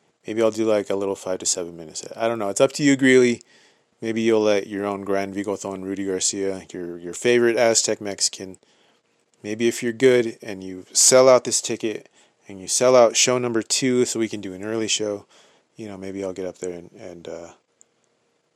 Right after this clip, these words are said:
and give you guys some new stuff. Who knows? But hey, it's up to you guys. You guys gotta go to moxie theater dot com and get these tickets. Now, I was saying,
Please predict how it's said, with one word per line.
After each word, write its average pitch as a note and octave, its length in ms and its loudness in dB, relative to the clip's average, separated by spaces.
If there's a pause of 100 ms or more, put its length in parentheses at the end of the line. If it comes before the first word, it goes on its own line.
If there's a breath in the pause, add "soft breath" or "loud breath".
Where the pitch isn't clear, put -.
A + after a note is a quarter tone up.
(340)
and G2+ 120 -16
give F#2+ 160 -6
you F#2 80 -8
guys E2+ 220 -4
some F#2 120 -10
new E2+ 140 -12
stuff. - 340 -8
Who G#2+ 100 -10
knows? E2+ 280 -10
But A2+ 160 -2
hey, D3+ 320 8 (180)
it's C#3 180 0
up D#3+ 120 4
to E3 100 -4
you E3+ 80 4
guys. G#2 220 4
You G#2 80 -6
guys B2 180 2
gotta A#2 160 0
go A#2+ 160 0
to A2+ 60 0
moxie A2+ 320 -4
theater A2+ 280 -2
dot G2 180 -6
com A2 320 -10 (460 soft breath)
and A#2+ 120 -12
get A2 100 -8
these - 180 -2
tickets. A2 300 -4
Now, A#2+ 160 0
I D#3 40 6
was D#3+ 120 6
saying, C#3 360 6